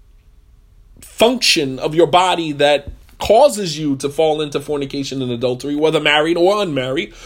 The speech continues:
which is your heart, has nothing to do with your private part. <laughs> Has nothing to do with your private part. You could be married and still commit adultery. <laughs> So if marriage saves people from fornication and adultery,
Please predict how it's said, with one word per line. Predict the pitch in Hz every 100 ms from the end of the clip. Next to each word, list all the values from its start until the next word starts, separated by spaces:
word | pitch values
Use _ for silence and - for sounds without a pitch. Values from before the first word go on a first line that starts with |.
| -
which | 165 170
is | 180
your | 214
heart, | 208 254 - - - - -
has | 185 185
nothing | 226 202
to | 196
do | 202
with | 202 151
your | -
private | 208 165 127
part. | - - - -
<laughs> | - - - - - _ _ _ _ _ _ - -
Has | 175 202 180
nothing | 226 240 226
to | 220
do | 208
with | 190 185
your | 190
private | 208 220 143
part. | - - - - - - - - _ _ _ - - -
You | 175 254
could | 254 190
be | 220
married | 214 247 294 185 123 - _ - -
and | 165 170
still | - 247 208
commit | 180 185 185 185 - 143
adultery. | 147 165 156 104 - - -
<laughs> | - - - _ _ - 160 - _ -
So | 180 160 - - - - -
if | 170 143
marriage | 147 170 214 254 208 165
saves | - 196 202 214 196 -
people | - 190 170 139 139
from | 127 - 151 139 135
fornication | - 156 143 139 139 135 131
and | 120
adultery, | 120 160 - 107 107